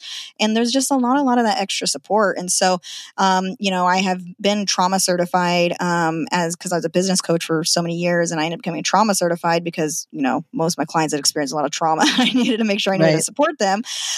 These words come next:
Speaker 1: Um, and so going through that myself, I was just like, "What the heck? This is, like, how is there not more, um, like, emotional support, more community support?" Right? And that, you know, I ended up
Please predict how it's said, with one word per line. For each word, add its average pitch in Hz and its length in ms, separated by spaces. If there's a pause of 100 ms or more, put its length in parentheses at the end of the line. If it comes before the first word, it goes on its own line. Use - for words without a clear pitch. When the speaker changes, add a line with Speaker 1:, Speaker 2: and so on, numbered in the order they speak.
Speaker 1:
Um, 196 460 (140)
and 202 360
so 214 300
going 262 320
through 226 160
that 214 140
myself, 233 500
I 196 120
was 233 120
just - 220
like, 185 180 (120)
"What 214 260
the 214 100
heck? - 400
This 233 180
is, 240 200
like, 196 380
how 247 280
is 277 120
there 208 120
not 196 300
more, 185 560 (320)
um, 180 300
like, 180 180
emotional 185 520
support, 214 500
more 190 140
community 214 640
support?" - 580
Right? 190 340 (480)
And 214 640
that, 208 540
you 190 220
know, 185 200
I 160 140
ended 214 220
up 214 140